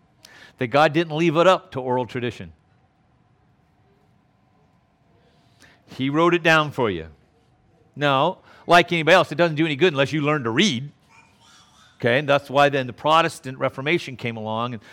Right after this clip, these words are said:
and reading was so important, and education and all those things,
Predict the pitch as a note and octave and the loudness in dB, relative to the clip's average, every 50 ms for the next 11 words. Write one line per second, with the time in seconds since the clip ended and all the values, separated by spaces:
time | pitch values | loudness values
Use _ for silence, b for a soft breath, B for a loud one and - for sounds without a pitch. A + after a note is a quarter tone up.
0 | B B B B B - C3 A#2+ A2+ G2+ B B B B C3+ E3 G3+ F#3+ F3+ F3 | B B B B B -10 -10 -8 -10 -12 B B B B -2 0 2 2 2 0
1 | E3 C#3+ C3 B2+ B2+ - - D#3 C#3+ C3+ B2 - - D3 C#3+ D3+ C#3+ C#3+ C3 B2 | -2 -4 -4 -8 -8 -6 -6 -6 -6 -6 -6 -2 0 2 2 2 -2 -4 -4 0
2 | B2+ D3 D3+ B2 B2+ - - D3 C#3 C#3 - - C#3+ C3 B2 B2 C3 C3+ C#3 C3+ | 0 0 0 -2 -4 -4 -2 -2 -2 -2 -4 -6 -10 -10 -6 -4 -2 -2 -2 -2
3 | C3+ C3 A#2+ - - C3+ C3 B2+ B2+ B2 A2 | -2 -4 -6 -8 -8 -8 -8 -8 -8 -10 -14